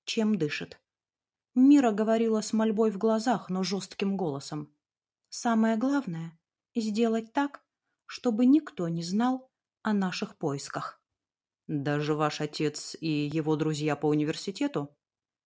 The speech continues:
«Они в первую очередь. Все, о чем говорим в этом кабинете, тут и должно оставаться. Два раза в день проверяй на прослушку и наличие камер.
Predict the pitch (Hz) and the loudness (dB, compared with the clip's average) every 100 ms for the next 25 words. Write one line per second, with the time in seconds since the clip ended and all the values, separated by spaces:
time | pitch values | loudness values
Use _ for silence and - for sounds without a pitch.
0 | _ _ _ _ _ 277 269 269 254 - | _ _ _ _ _ 2 6 6 4 2
1 | 240 220 220 220 220 156 - 156 160 - | 0 2 0 0 0 -6 -6 -8 -10 -16
2 | _ _ _ _ _ _ _ - - 254 | _ _ _ _ _ _ _ -8 -4 0
3 | 185 - 185 - 190 165 165 170 180 165 | 0 -2 -6 -4 -4 -2 -2 -2 -2 -2
4 | 165 170 175 196 196 233 294 294 180 - | -4 -4 -6 -4 0 4 4 2 -12 -16
5 | _ _ _ - 262 254 202 196 196 185 | _ _ _ -6 -4 0 2 2 0 0
6 | 190 190 - 202 151 - 175 - _ _ | -2 -4 -2 -2 -2 -4 -10 -12 _ _
7 | _ _ _ _ _ _ 202 190 214 262 | _ _ _ _ _ _ -6 0 2 4
8 | 220 196 196 190 233 262 254 190 190 196 | 2 0 -4 -2 2 2 2 -2 0 0
9 | 196 190 190 196 - 233 254 - 160 _ | 0 -2 -2 -4 -4 -6 -6 -8 -10 _
10 | _ - 226 214 202 190 190 208 196 170 | _ -4 2 2 2 -2 -4 -6 -6 -6
11 | 143 135 - | -4 -6 -10